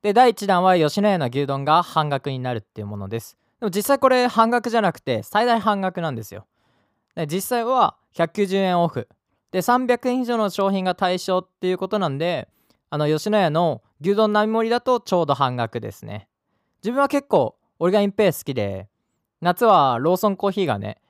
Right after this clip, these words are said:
一日一杯無料キャンペーンとかやってて、もう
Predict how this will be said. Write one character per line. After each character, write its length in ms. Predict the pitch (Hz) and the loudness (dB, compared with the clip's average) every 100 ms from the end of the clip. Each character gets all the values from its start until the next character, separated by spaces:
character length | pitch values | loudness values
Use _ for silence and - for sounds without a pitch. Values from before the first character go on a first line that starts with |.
| _ | _
一 200 | 156 185 | -8 -4
日 200 | 185 196 | -4 -4
一 60 | 196 | -4
杯 240 | - 120 | -2 -2
無 120 | 123 | -2
料 180 | 139 143 | 0 0
キ 100 | 139 | -2
ャ 60 | 143 | -4
ン 80 | |
ペ 100 | 139 | -2
ー 40 | 143 | -4
ン 20 | |
と 80 | 113 | -4
か 80 | 110 | -6
や 40 | |
っ 20 | |
て 120 | - 113 | -8 -12
て、 220 | 101 101 _ _ _ | -12 -14 _ _ _
も 500 | 175 180 175 123 | -2 2 2 0
う 40 | 117 | -4